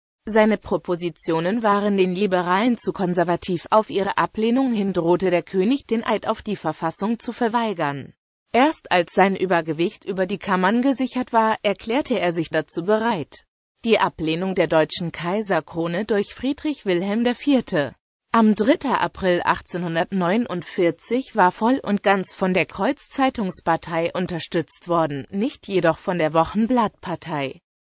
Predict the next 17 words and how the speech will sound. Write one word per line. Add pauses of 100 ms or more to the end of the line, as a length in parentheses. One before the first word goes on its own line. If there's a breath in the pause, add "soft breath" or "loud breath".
(120)
Um
in
der
zweiten
Kammer
erforderliche
unabhängige
Abgeordnete
bei
der
Wahl
der
Kammerpräsidien
für
sich
zu
gewinnen,